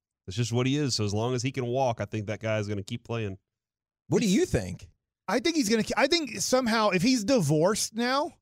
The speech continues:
Speaker 3: and there's
Speaker 2: Yeah.
Speaker 3: nobody to go home to, there's, there's, I know that he has the job waiting for him at Fox, but if there's literally nobody to go
Speaker 2: Yeah,
Speaker 3: home
Speaker 2: that's
Speaker 3: to
Speaker 2: right. I
Speaker 3: now,
Speaker 2: forgot about that.
Speaker 3: is that he might go, "You know what? I wanna be the first ever quarterback to go to fifty."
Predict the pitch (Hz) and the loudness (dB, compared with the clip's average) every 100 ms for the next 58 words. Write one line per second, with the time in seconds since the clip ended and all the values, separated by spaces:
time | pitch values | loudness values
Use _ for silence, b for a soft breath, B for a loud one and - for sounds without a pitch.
0 | _ _ 202 214 214 202 190 196 226 214 | _ _ 2 6 6 6 4 4 4 2
1 | 214 208 170 208 160 175 220 226 269 320 | 2 2 4 4 4 2 0 0 0 0
2 | 269 - 147 208 147 151 202 175 185 226 | -2 -4 0 0 0 0 0 0 -2 0
3 | 269 277 214 226 214 160 190 143 185 175 | 0 0 0 0 0 0 -2 2 2 2
4 | 139 156 175 165 175 180 175 - - 143 | 0 -2 -2 -2 -2 -2 -2 -6 -6 -4
5 | - - - - _ _ - 226 240 226 | -4 -8 -16 -18 _ _ -2 0 0 -2
6 | 190 311 330 262 208 196 214 220 190 180 | -2 -4 -2 0 2 2 2 2 2 2
7 | 175 165 269 320 - 160 147 127 127 117 | 2 2 0 0 0 0 0 -2 -4 -4
8 | 104 95 - 85 104 _ _ 196 190 185 | -6 -10 -12 -12 -12 _ _ 2 4 2
9 | 123 - 151 190 185 180 - _ _ - | -2 -10 -2 2 2 0 -6 _ _ -4
10 | 220 285 202 220 285 208 196 190 202 220 | -2 0 0 0 0 2 2 2 0 0
11 | 269 277 160 208 240 202 185 - 190 196 | 0 -2 -2 0 0 -2 -2 -4 -4 -2
12 | 180 185 175 175 165 156 147 151 139 - | -4 -4 -4 -2 -2 -4 -2 -2 -2 -4
13 | 110 - 127 | -10 -12 -18